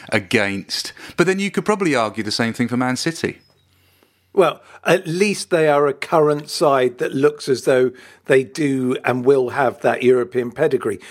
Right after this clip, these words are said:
Speaker 2: much in the
Speaker 1: But
Speaker 2: same
Speaker 1: they
Speaker 2: way
Speaker 1: haven't
Speaker 2: that
Speaker 1: got one.
Speaker 2: <clears throat> Not at the moment they don't. They are a
Speaker 1: Uh, well,
Speaker 2: big
Speaker 1: you, uh,
Speaker 2: team.
Speaker 1: but they're playing, they're playing massive devil's advocate. That's the argument you'd use for Spurs, wasn't it?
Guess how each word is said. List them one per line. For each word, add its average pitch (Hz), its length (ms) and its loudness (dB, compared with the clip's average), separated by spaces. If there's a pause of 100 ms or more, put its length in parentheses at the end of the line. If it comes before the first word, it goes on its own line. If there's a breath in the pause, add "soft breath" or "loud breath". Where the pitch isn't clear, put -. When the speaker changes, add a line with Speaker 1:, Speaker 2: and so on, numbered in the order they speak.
(140 loud breath)
Speaker 2:
much 269 300 0
in 175 100 0
the 165 60 0
Speaker 1:
But 180 120 4
Speaker 2:
same 190 80 6
Speaker 1:
they 147 100 2
Speaker 2:
way 147 40 -2 (120)
Speaker 1:
haven't 131 140 2
Speaker 2:
that 147 60 4
Speaker 1:
got 170 240 0
one. 90 320 -6 (400 soft breath)
Speaker 2:
<clears throat> - 40 -20
Not 175 600 4
at 185 120 0
the 165 80 -2
moment 180 400 2
they 117 120 2
don't. 107 400 -2
They 143 220 4
are 143 260 2
a 175 120 0
Speaker 1:
Uh, - 20 2
well, 170 180 4
Speaker 2:
big 180 80 4
Speaker 1:
you, 180 100 -2 (120)
uh, 170 60 4
Speaker 2:
team. 160 80 2
Speaker 1:
but 151 140 0
they're 151 100 0
playing, 170 280 -2
they're 147 120 0
playing 151 360 -2
massive 127 400 -2
devil's 107 320 -2
advocate. 107 540 -4
That's 113 200 -2
the 101 160 0
argument 95 440 -4
you'd 90 160 -4
use 95 200 -4
for - 100 -8
Spurs, 90 440 -6
wasn't - 240 -10
it? - 60 -16